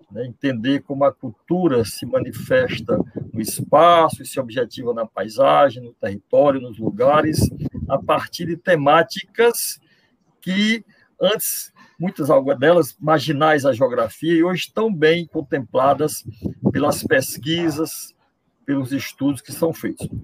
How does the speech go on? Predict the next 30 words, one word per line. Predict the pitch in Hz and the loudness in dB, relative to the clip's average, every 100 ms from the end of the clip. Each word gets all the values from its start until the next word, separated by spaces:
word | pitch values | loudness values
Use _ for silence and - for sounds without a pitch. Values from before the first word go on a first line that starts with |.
| _ | _
E | - | -4
a | - | 2
temática | 233 208 190 143 | 4 4 2 2
de | 139 | 0
hoje | 135 185 202 - - - - | 2 2 0 -4 -12 -16 -8
envolve | 156 135 156 160 170 | -6 2 6 6 4
a | 170 | 0
religião, | 156 170 185 190 156 107 - _ _ | 2 2 2 4 4 2 -4 _ _
geografia | 127 123 123 - | -2 0 0 0
e | 143 | 0
religião, | 139 117 113 135 190 208 | 0 -2 -2 2 2 -2
das | 156 143 - | -4 -4 -4
concepções | 139 - - - 123 | -8 -6 -6 -6 -10
clássicas | - 139 165 - 143 | -6 0 0 0 -6
às | 117 | -4
novas | 143 143 | -6 -6
tendências | - 120 139 135 | -10 -8 -8 -8
contemporâneas, | - 131 151 147 147 135 120 101 - _ _ _ _ _ _ _ - | -14 -8 -6 -2 2 4 2 -4 -8 _ _ _ _ _ _ _ -4
que | 151 156 | 2 2
já | 151 170 | 2 0
foi | 202 | -2
trabalhado | 196 202 196 190 196 214 | -4 0 0 2 0 -4
um | 196 | -6
tema | - 233 185 | -2 0 0
de | 151 | -2
religião | 156 143 135 147 143 | 0 -2 -2 -2 0
com | 139 | -2
a | |
professora | 127 131 147 139 | -2 -6 2 2
Aureanice, | 135 135 139 156 - | 4 2 2 0 -2